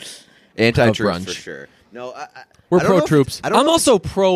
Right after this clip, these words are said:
Speaker 2: a lot of Colin Kaepernick's politics. I, I'm, I'm on Team Kaepernick, but he fucking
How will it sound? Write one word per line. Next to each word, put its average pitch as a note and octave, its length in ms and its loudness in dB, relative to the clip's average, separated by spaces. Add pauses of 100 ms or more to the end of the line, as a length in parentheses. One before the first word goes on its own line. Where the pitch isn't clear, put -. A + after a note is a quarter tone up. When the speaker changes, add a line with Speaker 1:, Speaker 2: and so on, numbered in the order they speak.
Speaker 2:
a D3+ 80 0
lot D3 280 2
of C3+ 80 -6
Colin C3+ 280 -4
Kaepernick's A#2+ 460 -4
politics. - 840 -2
I, C4 180 2
I'm, D4 320 0 (600)
I'm C4+ 220 -2
on A3 340 0
Team D3+ 580 -6
Kaepernick, A#2+ 520 -4 (160)
but C#3 360 -2 (400)
he G3+ 320 -8
fucking G3+ 460 -4